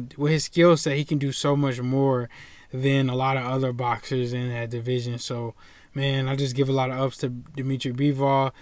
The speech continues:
As long as he stay focused and st-, and stay good, man, and, and, and stay on the right path, man, I definitely look forward to him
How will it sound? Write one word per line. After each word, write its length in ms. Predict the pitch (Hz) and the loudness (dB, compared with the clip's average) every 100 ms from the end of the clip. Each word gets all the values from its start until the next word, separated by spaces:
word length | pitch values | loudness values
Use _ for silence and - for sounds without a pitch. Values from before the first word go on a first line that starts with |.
| - - | -20 -8
As 80 | 147 | 0
long 120 | 151 | 0
as 100 | - | 2
he 80 | 151 | 0
stay 220 | 160 151 | 2 2
focused 540 | - 156 147 156 139 | 4 4 4 0 0
and 140 | 139 - | -4 -6
st-, 180 | - - | -10 -10
and 80 | 127 | -8
stay 280 | 139 139 131 | -4 -4 -2
good, 420 | 135 160 165 156 | 8 12 12 10
man, 480 | 147 151 151 147 139 - - - _ - | 4 2 2 2 -2 -10 -20 -20 _ -12
and, 340 | 131 127 123 120 | -8 -6 -6 -6
and, 360 | 123 120 113 - | -6 -6 -8 -12
and 340 | 123 117 113 | -10 -10 -10
stay 160 | - 151 | -6 -2
on 100 | 147 | 2
the 60 | 143 | 2
right 220 | 143 139 | 2 2
path, 340 | 156 151 147 | 2 2 2
man, 340 | 143 147 143 139 | 2 2 2 0
I 80 | |
definitely 440 | 127 139 131 139 135 | 0 0 0 0 0
look 80 | - | 0
forward 260 | 139 135 | -2 -2
to 100 | 127 | -2
him 400 | 127 131 127 127 | -2 -2 -2 -4